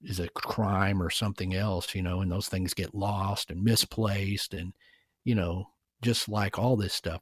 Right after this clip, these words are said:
But I think that's probably because once it gets into the hands of people who don't take it seriously, it's not handled like it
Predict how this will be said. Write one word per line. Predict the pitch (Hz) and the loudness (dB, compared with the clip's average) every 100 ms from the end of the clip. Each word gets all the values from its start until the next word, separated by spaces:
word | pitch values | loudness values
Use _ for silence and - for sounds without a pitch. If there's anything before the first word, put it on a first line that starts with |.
| _ | _
But | 98 | -4
I | 92 | -2
think | 113 104 | -2 -2
that's | 98 98 - - _ _ _ _ - | -2 -4 -6 -10 _ _ _ _ -2
probably | 117 143 95 101 | 2 2 2 2
because | 95 101 104 101 | 2 0 0 0
once | 98 98 | -2 -2
it | 92 | -2
gets | 101 98 104 | -2 -2 0
into | 95 | 0
the | 90 | 0
hands | 85 101 98 | 0 0 0
of | 87 | -2
people | - 104 - - | -4 -4 -4 -2
who | 98 95 85 - - - | 0 0 -2 -8 -20 -6
don't | - 107 | 0 0
take | - 104 | 0 -4
it | 82 - | -4 -6
seriously, | - 151 107 - 90 95 98 | 2 6 6 4 -2 -2 -2
it's | - - | -2 -2
not | 101 98 | -2 0
handled | 120 147 98 85 | 2 4 4 -2
like | - 87 | -6 -8
it | - | -10